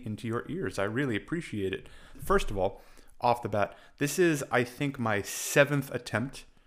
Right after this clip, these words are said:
at recording this podcast. The neighbors are doing some construction. There's been some major street action, lots of backing up trucks. None of it a big deal, but, uh, we're gonna try and get this one down real solid.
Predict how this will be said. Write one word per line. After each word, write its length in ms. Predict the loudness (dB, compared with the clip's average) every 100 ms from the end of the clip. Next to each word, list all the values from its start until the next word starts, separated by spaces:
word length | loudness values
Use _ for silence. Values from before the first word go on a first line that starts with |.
| -2
at 80 | 0
recording 400 | 0 0 0 0
this 140 | -4 0
podcast. 580 | 2 4 2 0 -2 -16 -20 -20 -6
The 60 | 0
neighbors 300 | 2 2 2
are 60 |
doing 240 | 0 -2 -2
some 160 | -6
construction. 720 | -10 -8 -2 0 2 0 0 -4 -14 -6 -2
There's 120 | -2
been 200 | -2 -2
some 160 | -2
major 320 | 0 0 0 -4
street 340 | 0 0 4
action, 480 | 2 2 0 0 0
lots 260 | -2 -2
of 220 | -4 -4 4
backing 340 | 4 4 -4
up 140 | -6
trucks. 540 | 0 4 4 0 -10 -12 -18 -20 -16 -4
None 260 | 2 4
of 80 | 4
it 80 | 4
a 60 | 2
big 420 | 2 2 2 0
deal, 380 | 0 0 0 -6 -18 -20 -4
but, 200 | 4 6
uh, 220 | 6 4 4
we're 140 | 4
gonna 160 | 4 4
try 220 | 4 2
and 120 | 4
get 160 | 2 0
this 140 | -4
one 180 | -2 0
down 320 | 2 2 0
real 300 | 0 2 0
solid. 480 | 0 0 0 -2 -6